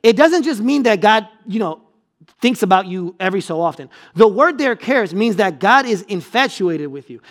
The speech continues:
It means that he has a high regard for you. It means that he is concerned for you.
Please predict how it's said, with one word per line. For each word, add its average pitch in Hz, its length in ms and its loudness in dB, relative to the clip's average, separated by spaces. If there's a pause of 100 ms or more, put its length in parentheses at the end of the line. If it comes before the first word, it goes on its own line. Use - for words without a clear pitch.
(120)
It 214 140 4
means 254 200 0
that 226 120 -2
he 220 120 -2
has 196 120 2
a 196 60 -8
high 202 300 2
regard 214 500 0
for 156 140 -14
you. 127 160 -14 (260)
It 208 100 0
means 247 200 0
that 220 120 0
he 226 140 -2
is 202 100 0
concerned 214 600 -4
for 156 140 -14
you. 123 200 -14